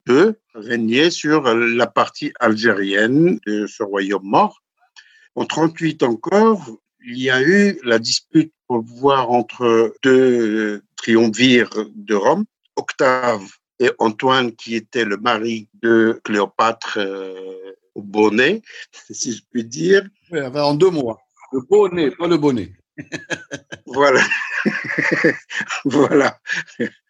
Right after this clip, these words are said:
Speaker 1: Au bonnet, voilà. En trente-huit, donc, euh, Antoine perd la guerre et Antoine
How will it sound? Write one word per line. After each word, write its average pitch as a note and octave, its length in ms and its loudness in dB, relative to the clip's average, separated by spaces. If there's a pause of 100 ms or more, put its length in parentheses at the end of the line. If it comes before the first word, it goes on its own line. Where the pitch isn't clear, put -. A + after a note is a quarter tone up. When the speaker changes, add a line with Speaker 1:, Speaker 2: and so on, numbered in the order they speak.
(140)
Speaker 1:
Au B2 100 0
bonnet, C#3 600 0 (220)
voilà. C3 300 -2 (300)
En - 80 -8
trente-huit, D3+ 680 -4
donc, C#3+ 520 0
euh, A#2+ 500 2
Antoine C3 640 2 (140)
perd G#3 420 2 (320)
la G#2 120 -8
guerre E3 500 0 (540)
et E3 400 0 (320)
Antoine F#3+ 600 0